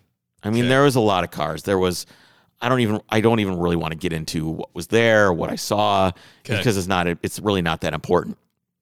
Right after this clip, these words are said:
Speaker 1: I'm hoping there's another car there that I kinda, okay, I'll, I'll tell you what that, I'll tell you what that car is, is, is in a little bit, and s-, and something else that happened. And, but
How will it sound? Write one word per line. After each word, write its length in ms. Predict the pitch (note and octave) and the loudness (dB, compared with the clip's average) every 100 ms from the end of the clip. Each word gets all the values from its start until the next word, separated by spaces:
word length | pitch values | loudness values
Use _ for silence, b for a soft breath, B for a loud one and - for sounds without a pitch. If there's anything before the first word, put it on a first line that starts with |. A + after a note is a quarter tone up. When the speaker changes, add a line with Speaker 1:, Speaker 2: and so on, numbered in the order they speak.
| _ _ _ _ | _ _ _ _
Speaker 1:
I'm 100 | - G2 | -10 -4
hoping 240 | - F2+ | -2 -2
there's 160 | F2+ F2+ | -6 -8
another 200 | E2+ E2+ | -8 -10
car 260 | - - F2 | -8 -8 -8
there 160 | - | -8
that 120 | - F2+ | -8 -10
I 60 | |
kinda, 380 | - - - - b b b b - | -10 -12 -12 -14 b b b b -6
okay, 220 | - E2+ | -4 -4
I'll, 160 | F#2+ G#2 | -4 -2
I'll 80 | G#2+ | -2
tell 140 | G#2 A2 | 0 0
you 80 | |
what 120 | F#2 E2+ | 2 2
that, 120 | F#2 - | 0 0
I'll 120 | C3+ | -2
tell 160 | - E3+ | 2 4
you 60 | |
what 100 | C#3 C3 | 4 2
that 140 | A2 | 0
car 200 | A2 F#2 | 2 2
is, 120 | F2 | 0
is, 220 | - F#2 - | -2 -4 -4
is 200 | G#2 F#2+ F2+ | -2 -4 -2
in 120 | G#2 | -4
a 60 | F2 | -2
little 160 | E2+ D#2+ | -4 -4
bit, 160 | E2+ F2 | -4 -4
and 80 | D#2+ | -8
s-, 120 | - - | -12 -12
and 100 | F#2+ | -8
something 240 | G2+ E2+ | -6 -4
else 160 | D#2+ - | -4 -4
that 100 | D#2+ | -6
happened. 360 | D#2+ - C#2+ - b b b b b - | -6 -6 -10 -16 b b b b b -2
And, 380 | C3+ C3 A#2+ - | 0 0 -2 0
but 220 | - | -2